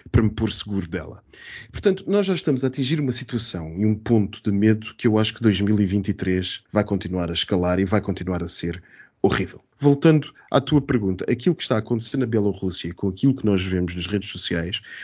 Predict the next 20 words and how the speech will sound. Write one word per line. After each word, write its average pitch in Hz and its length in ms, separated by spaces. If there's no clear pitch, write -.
uma 120 160
vez 101 200
mais, 95 480
a - 60
velha 87 400
história 87 340
dos 85 140
comboios 90 460
a 90 60
carregarem 85 580
tanques, 110 440
eu, - 120
por 240 200
enquanto, 160 560
não 147 120
estou 143 320
muito 139 360
preocupado. 98 580
Porquê? 101 420
Porque 170 500